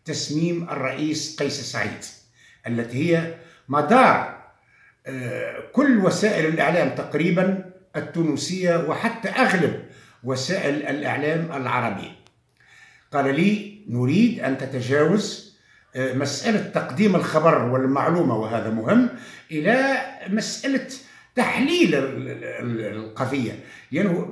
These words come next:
بالضرورة هذه المسألة وهذه ال-، القضية ليست قضية معزولة عن إطار عام،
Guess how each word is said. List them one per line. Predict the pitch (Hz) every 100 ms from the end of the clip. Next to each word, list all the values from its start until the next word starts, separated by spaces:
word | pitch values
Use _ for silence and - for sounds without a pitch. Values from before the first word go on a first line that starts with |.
| -
بالضرورة | 127 156 143 214 339 285
هذه | 220 240 175
المسألة | 180 262 - 165 143
وهذه | 220 240
ال-، | 196 - 156 160 - - -
القضية | 131 127 165 262 269
ليست | 320 330 - -
قضية | 175 208 170
معزولة | 156 120 131 139 98 - - - -
عن | 170 165 156 156 - - - -
إطار | 147 - 151 147 170 185 156
عام، | 120 165 165 110 95